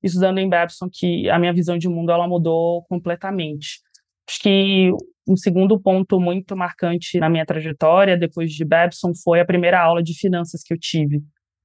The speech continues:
Foi ali que eu consegui entender como que o capital, ele funciona dentro da sociedade e como o capital é, é basicamente a energia de criação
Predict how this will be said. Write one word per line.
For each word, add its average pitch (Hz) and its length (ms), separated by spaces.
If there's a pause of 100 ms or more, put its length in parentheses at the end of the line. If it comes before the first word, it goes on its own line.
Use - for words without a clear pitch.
(100)
Foi 180 140
ali 170 160
que 196 60
eu 180 80
consegui 185 420
entender 185 840 (420)
como 226 320
que 247 100
o 233 60
capital, 202 680
ele 196 120
funciona 196 840 (340)
dentro 185 460
da 180 100
sociedade 160 920
e 185 100
como 196 640 (300)
o 175 100
capital 180 640
é, 190 160
é 170 40
basicamente 180 640
a - 20
energia 185 460
de 196 100
criação 185 720